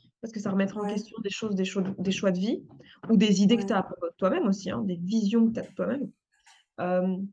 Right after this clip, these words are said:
Speaker 1: ouais, soit parce que c'est pas des trucs que tu aimerais être, mais en réalité, c'est ça
Speaker 2: Mmh.
Speaker 1: la, se connaître vraiment, c'est pas,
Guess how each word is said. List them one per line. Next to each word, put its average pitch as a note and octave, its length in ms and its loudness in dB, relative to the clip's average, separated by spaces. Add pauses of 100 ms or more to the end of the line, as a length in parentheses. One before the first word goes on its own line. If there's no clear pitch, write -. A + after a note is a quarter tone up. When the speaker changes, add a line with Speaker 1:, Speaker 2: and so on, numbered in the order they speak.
(1300)
Speaker 1:
ouais, C4+ 260 4
soit B3+ 300 0
parce G3+ 160 -2
que B3 80 -4
c'est A3 120 -6
pas F#3+ 120 0
des G3 100 0
trucs - 200 -10
que A3 40 -6
tu G#3 100 -8
aimerais G3+ 260 0
être, - 240 -14 (180)
mais F#3 120 -6
en F3+ 100 -6
réalité, G3+ 360 -4
c'est A3 200 2
ça A3+ 100 2
Speaker 2:
Mmh. G3 200 -2 (260)
Speaker 1:
la, A3+ 60 -2
se C#4 140 -2
connaître C4+ 340 2
vraiment, A3 380 -2
c'est A3 220 -6
pas, A3 520 -4